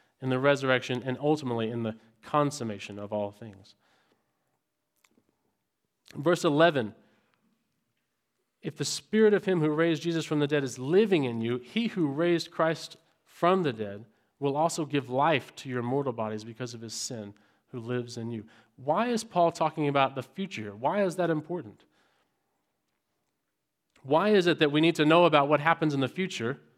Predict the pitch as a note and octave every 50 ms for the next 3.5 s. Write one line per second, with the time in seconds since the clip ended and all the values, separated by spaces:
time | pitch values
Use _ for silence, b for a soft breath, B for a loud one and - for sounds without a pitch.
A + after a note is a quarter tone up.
0 | _ _ _ _ _ _ _ _ _ _ _ - C#3+ D3+ E3 E3 D#3+ D3 D3+ D3
1 | C#3 C#3 D#3 D#3+ D3+ C#3 B2+ B2 C3 D#3 D#3 C#3 B2+ B2+ B2 B2 B2 - _ -
2 | F#3 D#3+ G#2+ - - _ _ _ _ _ _ _ _ _ _ _ _ - D#3+ F3+
3 | G3 F#3 E3+ - - - D#3+ D3+ -